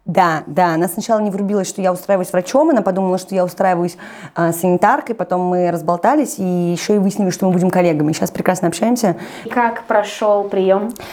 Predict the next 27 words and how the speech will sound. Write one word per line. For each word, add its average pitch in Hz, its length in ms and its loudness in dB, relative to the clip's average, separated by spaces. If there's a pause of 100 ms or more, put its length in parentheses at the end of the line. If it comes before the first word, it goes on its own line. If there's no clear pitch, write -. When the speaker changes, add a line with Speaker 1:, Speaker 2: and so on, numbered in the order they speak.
(200)
Speaker 1:
Замечательно. 190 840 2
Это 208 180 0
рутинный 240 400 2
приём, 254 480 2
а, 196 240 -2
абсолютно, 185 920 0
э, 160 480 -2
безличностный, 190 920 2
бе-, 170 420 0
вообще 185 300 0
без 156 180 -4
каких-либо 180 460 -2
эмоций. 285 260 4
Speaker 2:
Что 262 160 2
в - 80 -6
твоём 240 320 2
понимании 208 800 0
идеальный 196 520 2
приём? 180 560 0 (260)
Speaker 1:
Идеальный 226 420 2
приём, 277 580 2
изначально 254 480 0
приём, 214 280 0
к 302 40 -4
которому 240 260 0
вы 190 80 -4
готовы. 185 440 0